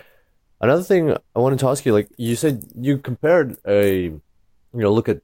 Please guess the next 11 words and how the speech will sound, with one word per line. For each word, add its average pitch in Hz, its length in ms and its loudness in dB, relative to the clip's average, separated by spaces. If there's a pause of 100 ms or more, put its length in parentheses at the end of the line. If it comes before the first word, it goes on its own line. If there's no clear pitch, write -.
you 107 160 -2
looked 117 180 -2
at 92 80 -14
different, 87 560 -8
uh, 73 560 -6 (100)
examples 85 420 -8
for 80 160 -14
this 78 120 -10
specific 80 380 -12
video 87 260 -6
problem, 73 400 -12